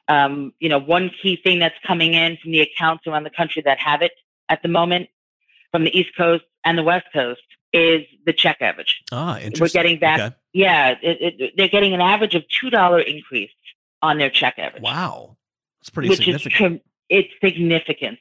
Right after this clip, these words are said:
Speaker 1: It's tremendous. And it is really all centered around these offerings that are, you know, consumers coming in and seeing this lid. A, they're, they're intrigued by it, but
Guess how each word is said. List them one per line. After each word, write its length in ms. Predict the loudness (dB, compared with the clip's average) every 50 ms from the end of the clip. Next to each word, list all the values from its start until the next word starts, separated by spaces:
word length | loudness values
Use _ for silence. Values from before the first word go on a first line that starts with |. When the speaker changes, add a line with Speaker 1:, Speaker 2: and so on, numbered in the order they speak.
| -6 -4
Speaker 1:
It's 160 | -2 -2 -2
tremendous. 640 | 0 -2 -2 0 0 0 -2 0 0 0 0 0 -2 -8 -8 -4
And 380 | -2 0 0 0 -2 -6 -10 -14 _ _ _ _ _ _ _ _ _ _ _ 0
it 140 | 2 4
is 220 | 4 4 2 0 -4 _ _ _ _ _ _
really 600 | -14 -6 0 2 2 4 4 4 2 0 -2 -2 _
all 220 | 2 2 4 2 0 -2 -2
centered 360 | -2 -2 0 0 0 2 2
around 340 | 2 2 4 2 2 2 0
these 220 | -2 -4 -2 2 2
offerings 560 | 2 2 2 0 -4 -4 -4 -6 -8 -14 -8 _ 0
that 140 | 2 4 4
are, 240 | 4 2 0 -2 _ _ _ _ _ _
you 140 | -4 -2
know, 160 | -2 -2 -2 -4 _
consumers 440 | -16 -4 -2 0 2 2 2 0 0 -2
coming 280 | -2 -2 -2 0 0 0
in 260 | 0 0 0 -2 -6
and 180 | -8 -10 -12 -14 _ _ _ _ _ _ _ -20 -18 -4 0
seeing 520 | 2 4 4 4 2 2 -2 -6 -10 -14 -18 _ _ _ _ _ _ _ _ _ _ _ _ -2
this 140 | -2 -2 -2 -2 0
lid. 400 | 2 2 4 2 2 0 -4 -14 _ _ _ _ _ _ 0
A, 160 | 2 2 2
they're, 240 | 2 2 0 0 -2 -2 -2
they're 140 | 0 0 2
intrigued 500 | 0 0 0 0 2 2 2 2 0 2
by 220 | 2 2 2 2
it, 200 | 2 0 -2 -2 _ _ _ _ _ _ _ _ _ _ _ _ _
but 200 | 0 2 2 0